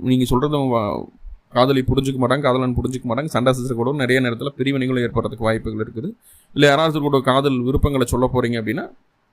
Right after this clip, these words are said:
மார்ச் மாதத்துக்குள்ள சனி பயிற்சிக்குள்ள சொல்லிடுங்க, அதுதான் பெட்டர். சரிங்களா? அதுவே பெட்டர் சாய்ஸா இருக்கும். உங்களை தேடி வரக்கூடிய ஒரு அமைப்புகளும் சொல்லுது. ஓகே, குருவினுடைய பார்வை ஐந்தாம் இடத்துல இருக்கிறதுனால ராகு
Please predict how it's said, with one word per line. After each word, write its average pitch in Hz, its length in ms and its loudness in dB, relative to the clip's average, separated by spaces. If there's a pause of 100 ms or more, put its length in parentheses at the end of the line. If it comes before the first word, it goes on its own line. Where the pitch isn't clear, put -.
(180)
மார்ச் 143 300 2
மாதத்துக்குள்ள 117 520 0
சனி 135 120 0
பயிற்சிக்குள்ள 131 500 -4
சொல்லிடுங்க, 123 480 -4
அதுதான் 120 320 -4
பெட்டர். 110 240 -6 (1080)
சரிங்களா? 131 340 0 (420)
அதுவே 127 260 2 (320)
பெட்டர் 123 260 0
சாய்ஸா 117 280 2
இருக்கும். - 260 -6 (380)
உங்களை 135 220 4
தேடி 165 240 2
வரக்கூடிய 143 400 0
ஒரு 131 100 2
அமைப்புகளும் 127 520 -4
சொல்லுது. 110 280 -4 (120)
ஓகே, 110 240 -6 (200)
குருவினுடைய 170 460 4
பார்வை 165 340 4
ஐந்தாம் 151 300 0
இடத்துல 135 220 -4
இருக்கிறதுனால 131 480 -4
ராகு 151 340 2